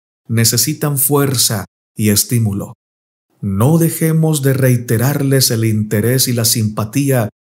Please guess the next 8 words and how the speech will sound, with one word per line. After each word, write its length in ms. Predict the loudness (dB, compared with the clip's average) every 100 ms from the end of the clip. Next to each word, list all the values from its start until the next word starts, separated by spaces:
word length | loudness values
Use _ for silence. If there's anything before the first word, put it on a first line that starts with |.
| _
que 120 | -4
por 220 | 0 0 2
ellos 280 | 2 2
sentimos. 720 | 2 0 -2 -2 -2 -2 -4 -6 _ _ _ _
Ayudémosles 960 | -2 0 2 2 2 0 0 0 0 -2 -6 _ -4
con 280 | 0 2
nuestras 480 | 2 2 0 0 0
oraciones 800 | 0 0 0 0 -2 -2 -2 -4